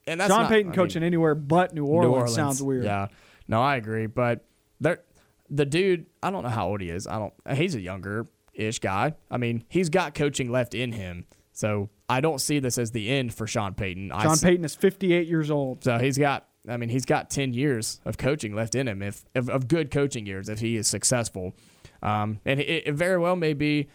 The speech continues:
Speaker 1: a situation where he takes a job, fails for two or three years, and then he calls it quits because maybe he's just not, you know, doesn't have it anymore, whatever. But
Speaker 2: SportsCenter recently tweeted out fourteen minutes ago, this is what Sean Payton said. Sean Payton addressed what may be next in his career. Once again, this is via SportsCenter.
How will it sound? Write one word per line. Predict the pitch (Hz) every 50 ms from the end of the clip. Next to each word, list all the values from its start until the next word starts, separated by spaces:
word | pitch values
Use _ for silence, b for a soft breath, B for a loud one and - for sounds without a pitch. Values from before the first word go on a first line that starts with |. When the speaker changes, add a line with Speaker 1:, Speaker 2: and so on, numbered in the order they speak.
| b b b
Speaker 1:
a | -
situation | - - 147 123 139 131 135 139 131 151 135
where | 131 127
he | 143 143
takes | - 147 147 139 -
a | 127
job, | 117 127 123 131 143 151 151 147 - _ _
fails | - - 131 135 143 143 147
for | - 139
two | 117 - 147
or | 139
three | 127 - 147 147 135
years, | 127 135 151 170 156 151
and | 147 139
then | 135 139
he | 139 139 135
calls | 170 156 151 147
it | 143 131
quits | - 175 190 175 - -
because | - 110 107 - 117 113 113 110 - _ _ _ _ -
maybe | - 101 104 113
he's | 120 123
just | 123 123 117
not, | 131 131 127 120 - _ _ _ -
you | 98 120
know, | 104 95 101 110 107 -
doesn't | - 123 120 127 123
have | 120 113 139 139
it | 120
anymore, | 107 104 104 107 110 113
whatever. | 110 110 107 120 131 113 90 82
But | 78 - 92 92 90 82 - - - -
Speaker 2:
SportsCenter | - - 196 185 185 - - 196 175 160
recently | 156 170 165 170 175 165 156
tweeted | 127 - 170 160 156
out | 156 151 147 143
fourteen | - 175 170 151 - 170 160 151
minutes | 156 151 151 143 -
ago, | 147 139 139
this | 139 139 135
is | -
what | 151 143
Sean | - - 156 143 131
Payton | - 151 147 131 135
said. | 131 - 160 143 135 135
Sean | - 160 156
Payton | 147 170 170 151
addressed | 151 143 160 156 151 147 -
what | 170 151 139 147
may | 151 156 151
be | 151 147 147 147 147
next | 139 143 147 151 156 147 - -
in | 156 135
his | 120 147 143
career. | - - 147 139 143 147 147 143 139
Once | 139 139 -
again, | 156 143 135
this | 135 131 147
is | 156 135
via | 143 135 127
SportsCenter. | 117 - - 156 156 147 - - 160 147 147 143